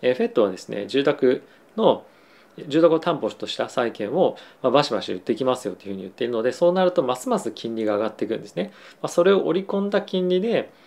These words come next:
今、マーケットでは住宅を、まあ、買っていたりもするんですけども、それでも今ですね、どんどんどんどん、まあ、さらに金利上がっていくだろうということで、えー、みんな買っているというような状況に、えー、なっています。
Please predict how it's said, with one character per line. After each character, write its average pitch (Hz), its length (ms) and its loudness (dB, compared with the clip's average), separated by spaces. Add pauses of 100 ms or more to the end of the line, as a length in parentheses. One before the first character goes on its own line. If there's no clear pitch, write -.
(160)
今、 110 320 0
マ 113 120 0
ー 110 60 -2
ケ 113 120 -4
ッ - 40 -6
ト - 80 -14
で - 80 2
は 143 220 4
住 104 180 -4
宅 101 240 -6
を、 101 140 -8 (340)
ま - 60 -4
あ、 - 0 -
買 110 140 0
っ - 20 -12
て - 160 0
い 110 60 0
た 120 100 0
り 110 60 -2
も 98 100 -8
す - 100 -12
る 113 80 -4
ん 107 60 -6
で 98 80 -6
す - 80 -14
け - 60 -8
ど 101 60 -8
も、 - 20 -10
そ - 160 -4
れ 220 120 2
で 240 100 2
も 127 280 2 (320)
今 120 180 2
で 90 80 -4
す - 80 -10
ね、 101 80 -2
ど 120 160 0
ん 143 80 2
ど 107 100 0
ん 98 80 -6
ど 120 120 2
ん 117 80 0
ど 98 80 0
ん、 - 20 -6 (400)
ま 127 60 -4
あ、 - 20 -2
さ - 160 -2
ら 160 80 2
に 127 80 -2
金 123 180 -4
利 117 80 0
上 113 60 2
が 117 80 2
っ 117 80 -2
て 131 80 -2
い - 20 2
く 131 80 2
だ 120 80 6
ろ 107 100 2
う 104 40 -2
と 113 80 -8
い - 20 -4
う - 20 0
こ 131 60 -2
と 214 120 -2
で、 147 240 2 (420)
え 117 60 -6
ー、 - 20 -4
み 107 100 -4
ん 110 40 -4
な 104 80 -4
買 - 160 -6
っ - 40 -16
て - 120 -4
い 110 40 0
る 101 60 -8
と - 80 -14
い - 80 -20
う - 40 -6
よ 104 40 -4
う 101 40 -4
な 92 60 -10
状 98 120 -6
況 139 180 -6
に、 180 300 -4
え 101 100 -6
ー、 95 40 -6
な 92 120 -10
っ - 40 -12
て - 180 -16
い - 60 -12
ま - 120 -12
す。 - 160 -14